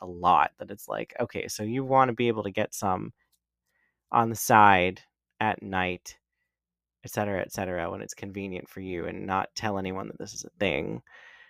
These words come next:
but you are also doing more than just having it be a hookup thing. So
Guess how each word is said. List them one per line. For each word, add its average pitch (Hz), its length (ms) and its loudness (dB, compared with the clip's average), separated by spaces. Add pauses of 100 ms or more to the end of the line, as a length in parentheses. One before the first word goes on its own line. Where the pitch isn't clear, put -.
(180)
but 117 160 4
you 104 320 2
are 101 200 4
also 117 400 6
doing 110 540 0
more 104 380 2
than 95 260 -8
just 98 240 -8
having 92 320 0
it 95 140 -8
be 82 160 -4
a 90 60 -2
hookup 92 360 -4
thing. - 420 -8
So - 520 -4